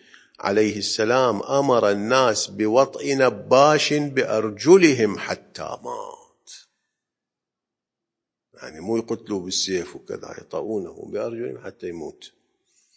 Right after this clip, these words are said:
قال: "والإمام مخير في كيفية القتل كيف شاء حسب ما يراه أردع في الحال". فإذا يشوف ال-،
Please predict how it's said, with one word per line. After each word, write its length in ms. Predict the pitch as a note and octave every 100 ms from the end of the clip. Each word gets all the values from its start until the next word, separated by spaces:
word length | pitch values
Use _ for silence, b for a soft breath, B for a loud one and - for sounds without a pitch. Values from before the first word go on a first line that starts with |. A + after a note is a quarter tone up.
| _ _ _ _ _ _
قال: 340 | - C3 C#3 C3+
"والإمام 840 | A2+ A2 G2+ A2 C3 B2 G#2 G2
مخير 640 | G2 C#3 D3 A#2+ G2+ G2 F#2
في 200 | - F#2+
كيفية 560 | - F#2+ F#2 C3+ C#3+ C#3
القتل 800 | B2 G#2+ - C3+ A#2 G2 F2 -
كيف 360 | - E3 C3+ G#2
شاء 800 | F2 G2+ G2 G2 G2 G2+ G2+ - _ _ _ _ _ _ _ _ _
حسب 480 | - C#3 C#3 A#2+ G2+
ما 220 | G#2 G2
يراه 640 | F#2+ F#2+ A2 A2+ F#2+ F2+ C3+
أردع 380 | D3+ D3+ - D#3+
في 140 | F#2+
الحال". 500 | D#2+ - D#2 C#2+ -
فإذا 400 | - F#2 G2 G2
يشوف 440 | G2 - A2+ G2
ال-، 240 | F#2 D#2+